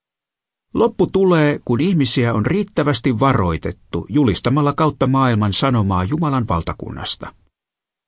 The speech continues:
Tuo maailman hallitus korvaa ihmisten hallitukset.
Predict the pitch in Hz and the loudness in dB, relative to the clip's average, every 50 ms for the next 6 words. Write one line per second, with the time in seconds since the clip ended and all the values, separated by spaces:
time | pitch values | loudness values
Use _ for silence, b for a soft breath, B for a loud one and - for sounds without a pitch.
0 | _ _ _ _ - 175 90 82 104 131 151 156 143 139 135 147 156 147 135 123 | _ _ _ _ -2 0 0 2 2 2 2 2 2 2 2 2 2 0 0 0
1 | - 127 117 - - - 165 175 175 156 131 131 120 117 120 110 101 95 90 - | -2 -2 -4 -4 -4 -2 -2 0 0 0 0 -2 -2 0 -2 -2 -2 -2 -4 -4
2 | - 127 123 101 98 90 80 76 73 - - - - - - - - - - | -4 -4 -2 -2 -2 -2 -2 -4 -6 -10 -10 -8 -8 -8 -8 -10 -12 -20 -20